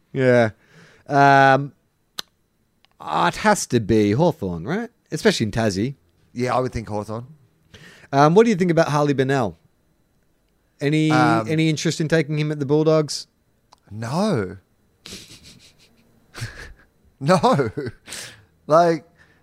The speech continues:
Speaker 2: I mean, I, he was a superstar footballer when he was at his peak, but his body's
Speaker 1: Well,
Speaker 2: letting
Speaker 1: when
Speaker 2: him
Speaker 1: was
Speaker 2: down,
Speaker 1: that,
Speaker 2: and he
Speaker 1: though? When was he at his peak? Was it, like, three games for the Suns in, like, twenty eleven or something?
Speaker 2: Yes. And they were a great
Speaker 1: <laughs>
Speaker 2: three games.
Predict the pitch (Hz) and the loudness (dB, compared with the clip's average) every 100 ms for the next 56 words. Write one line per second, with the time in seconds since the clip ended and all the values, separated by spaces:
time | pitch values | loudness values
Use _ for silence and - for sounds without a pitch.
0 | _ - 170 185 175 165 151 170 175 220 | _ -6 -2 -2 -2 -6 -6 -6 -4 -2
1 | 233 139 123 - 131 131 123 117 120 117 | -2 -2 -4 -6 -6 -4 -2 -2 -4 -6
2 | 117 107 101 101 104 104 104 98 - 120 | -4 -4 -4 -6 -8 -6 -8 -8 -8 -8
3 | 101 - 123 135 151 196 196 196 208 262 | -8 -8 -10 -4 2 6 6 6 2 4
4 | 208 139 104 107 202 110 113 107 110 226 | 4 2 0 2 2 2 0 0 2 2
5 | 254 202 190 156 160 135 - 170 98 120 | 2 2 2 2 0 -2 -2 0 0 -2
6 | 143 151 156 - - - 170 135 135 196 | -4 -2 -4 -6 -6 -2 0 2 0 -2
7 | 269 - 147 127 - 135 165 185 151 131 | -6 -4 -2 0 0 0 0 -4 -4 -2
8 | 127 127 _ _ _ - - 143 139 120 | -4 -4 _ _ _ -16 -6 -4 -2 0
9 | 143 175 160 190 226 285 - _ _ _ | -2 -2 -4 -4 -6 -8 -10 _ _ _
10 | _ _ _ _ _ 139 220 214 - - | _ _ _ _ _ -2 0 0 -6 -12
11 | - _ _ - 175 180 190 175 147 131 | -16 _ _ -2 0 2 2 0 0 2
12 | 180 - - 196 175 160 160 139 156 175 | 2 2 0 0 2 4 4 2 -2 -4
13 | - - | -6 -10